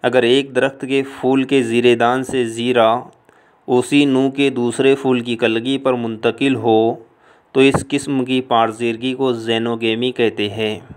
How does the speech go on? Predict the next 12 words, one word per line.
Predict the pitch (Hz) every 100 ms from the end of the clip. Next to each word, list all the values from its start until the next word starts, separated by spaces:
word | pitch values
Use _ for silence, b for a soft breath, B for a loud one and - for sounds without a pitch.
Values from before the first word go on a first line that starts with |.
| - _ B B B B
मसलन | 127 127 127 131 139
पपीता, | 135 113 123 127 127 120 123 - -
जासवन | 131 117 113 - 127 123 127
वगैरह। | 135 117 110 110 107 104 110 B B B B B B B _ _ _ _ _ _ _ _ _ _
Hybridization, | - 123 120 127 127 123 120 117 113 117 110 117 - _ - - - b b b b
it | 135 117 131
is | 131 131
the | 139 135
transfer | 123 117 113 - 131
of | 131 -
pollen | 123 120 127 131
grains | 117 110 110 120